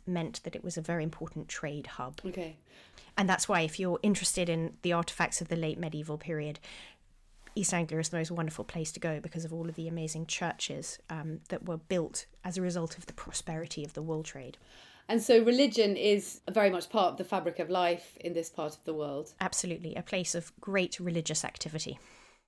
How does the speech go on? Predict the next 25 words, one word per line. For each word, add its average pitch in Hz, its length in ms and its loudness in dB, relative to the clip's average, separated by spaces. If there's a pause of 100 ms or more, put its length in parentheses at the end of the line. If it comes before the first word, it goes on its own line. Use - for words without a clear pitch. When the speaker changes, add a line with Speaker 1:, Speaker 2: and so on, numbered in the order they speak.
Speaker 2:
We're 233 200 6
well 262 220 8
before 247 280 2
the 196 100 0
Reformation, 190 600 0
of 143 80 -8
course, 143 460 -6
but - 280 0 (120)
tell 254 200 4
us 254 140 2
about 214 360 2
John 202 280 0
Wycliffe 139 560 -4
and 185 100 -4
the 175 80 -4
reformist 185 540 -2
movements 147 480 -6
within 165 300 -4
the 160 80 -4
church 156 440 -6
at - 100 -10
this - 160 -8
point. - 440 -8 (140)
Speaker 1:
John 233 280 8
Wycliffe, 208 520 0